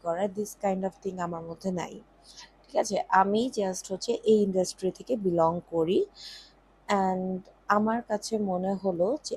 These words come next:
একটা টপিক যেটা নিয়ে কথা বলাটা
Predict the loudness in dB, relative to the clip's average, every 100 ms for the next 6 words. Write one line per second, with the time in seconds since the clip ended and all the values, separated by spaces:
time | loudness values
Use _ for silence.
0 | -8 -12 _ -4 -4 2 0 2 -2 -2
1 | -4 -12 -14 -20 -20 -20 -20 -2 -2 6
2 | 6 6 0 0 -2 0 0 2 2 0